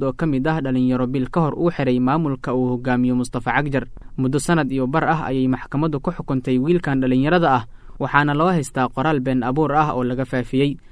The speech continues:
sida ay sheegeen dhalinyarada deegaanka. Tani ayaa ku soo aadaysa iyadoo Mustafa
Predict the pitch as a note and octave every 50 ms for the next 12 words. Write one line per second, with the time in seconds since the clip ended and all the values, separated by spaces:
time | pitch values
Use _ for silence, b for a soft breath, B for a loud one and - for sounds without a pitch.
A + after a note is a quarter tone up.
0 | b b - - - D3+ D3 B2 A#2+ B2+ B2 - - C3 B2+ C3 D#3+ D3+ C3+ B2+
1 | B2+ B2+ B2+ B2+ B2+ B2+ B2+ C3 B2+ B2 A#2+ B2+ B2 A#2+ C3 B2+ A#2+ B2 - C#3+
2 | C3+ - - - - - - - D3+ C3 D3+ D#3+ D3 C#3 C3+ B2+ B2 - E3+ D#3+
3 | - C#3+ B2+ - C#3+ D#3+ D3+ C#3 B2+ - - C3+ B2+ C3 D3+ D#3+ D3 C#3+ C3 C3
4 | B2+ B2 - B2+ B2 - -